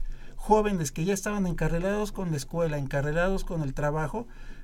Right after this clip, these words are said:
mu-, muchos de ellos decían, "Pero bueno, es que si yo tengo un hijo, entonces,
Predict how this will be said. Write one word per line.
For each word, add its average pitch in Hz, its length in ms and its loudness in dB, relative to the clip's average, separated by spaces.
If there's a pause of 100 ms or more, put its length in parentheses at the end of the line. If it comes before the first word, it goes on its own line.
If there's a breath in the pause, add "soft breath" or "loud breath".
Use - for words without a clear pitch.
mu-, 185 240 0
muchos 220 400 2
de 220 60 4
ellos 208 200 -2
decían, 190 280 0
"Pero 185 200 0
bueno, 196 260 2
es 196 140 0
que 220 240 -4
si - 200 0
yo 196 180 2
tengo 226 300 -2
un 226 160 2
hijo, 202 320 0 (720 soft breath)
entonces, 180 560 0